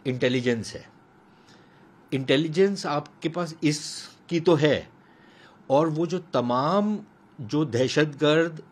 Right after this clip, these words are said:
या माफिया के लोग या जो, अ, हथियारों की तस्करी करते हैं, जो कनाडा में बैठ के भारत में कत्लेआम करवाते हैं और ओपनली क्लेम करते हैं अपने Facebook और Twitter के अकाउंट पे कि हमने ये काम करवाया है,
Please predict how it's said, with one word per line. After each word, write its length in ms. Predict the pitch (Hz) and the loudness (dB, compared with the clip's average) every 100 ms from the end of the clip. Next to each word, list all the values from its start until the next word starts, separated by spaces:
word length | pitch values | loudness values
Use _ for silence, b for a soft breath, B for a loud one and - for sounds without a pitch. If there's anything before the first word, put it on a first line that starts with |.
| - | -8
या 220 | 120 131 | -2 -2
माफिया 520 | 113 107 110 147 151 | 0 0 0 2 2
के 220 | 151 151 | 2 -2
लोग 540 | 135 135 139 147 151 - _ 123 | 0 0 2 0 -2 -8 _ -8
या 280 | 120 127 | -2 -2
जो, 600 | 127 107 131 139 147 156 147 B B B B - | -4 -2 0 2 0 -2 -6 B B B B -10
अ, 60 | 117 113 110 110 - 117 107 104 - 117 | -4 -4 -4 -10 -12 -6 -6 -6 -6 -8
हथियारों 440 | 107 117 113 139 | 0 4 4 4
की 120 | 151 | 0
तस्करी 460 | 143 135 - 135 135 | -2 -4 -2 -2 -2
करते 420 | 143 127 - 139 | -2 -4 -4 -4
हैं, 400 | 123 143 147 127 | -2 -2 -4 -4
जो 420 | 117 135 143 139 - - | -2 0 0 -2 -12 0
कनाडा 400 | 117 127 180 190 | 2 2 2 2
में 180 | 180 131 | 2 0
बैठ 260 | 127 127 | 0 -2
के 200 | - 151 | -2 -4
भारत 460 | 139 98 113 127 135 | -4 -6 -4 -4 -6
में 100 | 143 | -10
कत्लेआम 500 | 139 113 120 123 135 | -8 -6 -2 0 -2
करवाते 480 | 131 123 117 110 131 | -4 -4 -2 -4 -4
हैं 340 | 127 135 147 B B B B _ | -2 -2 -6 B B B B _
और 120 | 151 | 0
ओपनली 460 | 175 160 185 220 233 | 2 2 2 0 -2
क्लेम 360 | - 175 247 226 | -2 2 2 2
करते 320 | 208 165 160 | -2 0 -2
हैं 60 | |
अपने 220 | 147 143 135 | -2 -2 -2
Facebook 540 | 135 127 123 143 147 | -2 -2 -2 -4 -2
और 220 | 143 123 131 | -4 -4 -4
Twitter 240 | 117 127 | -4 -4
के 80 | 135 | -4
अकाउंट 360 | 117 117 120 117 | -4 -4 -4 -4
पे 140 | 156 | -6
कि 100 | 170 | -6
हमने 320 | 123 113 127 | -12 -12 -10
ये 180 | 135 139 | -8 -10
काम 260 | 120 113 127 | -8 -10 -8
करवाया 440 | 123 104 101 98 | -6 -2 0 0
है, 160 | 82 | -4